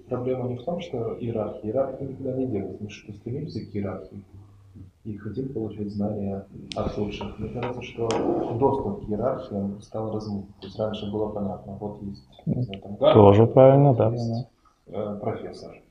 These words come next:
Speaker 1: А щас человек может взять книгу, не знаю, там подписаться Гарвардом не может, но может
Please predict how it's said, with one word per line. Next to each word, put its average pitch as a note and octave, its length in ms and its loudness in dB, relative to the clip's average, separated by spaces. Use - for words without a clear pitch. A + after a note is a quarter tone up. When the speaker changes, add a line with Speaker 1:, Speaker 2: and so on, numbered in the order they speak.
Speaker 1:
А - 80 -12
щас - 500 0
человек A2+ 280 0
может G#2+ 300 -8
взять - 300 -10
книгу, - 380 -10
не G#2 80 -14
знаю, F#2+ 280 -16
там G2 140 -16
подписаться G#2 520 -10
Гарвардом G#2 500 -8
не B2 100 -8
может, D#3+ 340 -6
но C#3 120 -6
может A2+ 360 -8